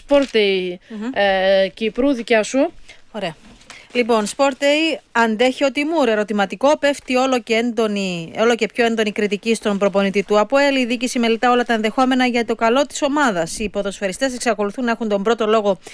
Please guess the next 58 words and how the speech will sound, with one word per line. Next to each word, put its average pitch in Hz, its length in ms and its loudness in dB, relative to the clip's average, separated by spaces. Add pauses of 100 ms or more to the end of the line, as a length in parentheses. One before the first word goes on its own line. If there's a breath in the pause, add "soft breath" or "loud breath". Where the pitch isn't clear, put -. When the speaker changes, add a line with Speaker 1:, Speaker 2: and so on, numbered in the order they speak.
(160 loud breath)
Speaker 2:
για 208 160 2
την 196 120 -4
πρώτη 175 220 -4
θέση. 269 380 0 (280 loud breath)
Ανόρθωση 247 600 2
ο 220 60 4
ρόλος 247 260 0
του 233 220 -6
coach, 247 280 0
έφερε 240 380 0
άλλο 233 280 2
αέρα 196 360 0
ο 180 40 -2
νεοφυτός 185 420 -6
Λάρκου. 262 400 0 (280 loud breath)
Στην 269 240 0
Ομόνοια 254 440 2
έτσι 277 300 -2
την 214 180 -6
θέλουν. 247 460 0 (300 loud breath)
Έθελξε 247 480 -2
η 220 60 2
ομάδα 208 340 0
με 185 100 -6
τον 180 140 -6
Απόλλωνα. 277 600 0
Αγωνία 233 640 0
και 214 160 -2
για 214 180 0
τους 208 160 -6
δύο 233 280 -2
στην 196 280 -4
αεκ. 220 320 0 (640 loud breath)
Ε, 202 800 2
και 214 180 -6
τι 254 120 -6
έχουμε 240 280 -4
για 233 180 0
τους, 208 300 -2
για 202 280 0
τον 196 240 -2
Τέτε 240 240 0
και 226 120 -4
τον 208 160 -2
Μουρίγιο 202 380 0
που 202 100 -6
είναι 190 280 -2
τραυματίες. 190 540 0
Στον - 140 0
Απόλλωνα 277 420 2
κρίμα 262 360 2
για 226 180 0
τον 208 360 0
Μακρύδη, 233 500 0
χάνει 254 220 0
όλη 269 140 2
την 208 200 -2
χρονιά. 196 560 0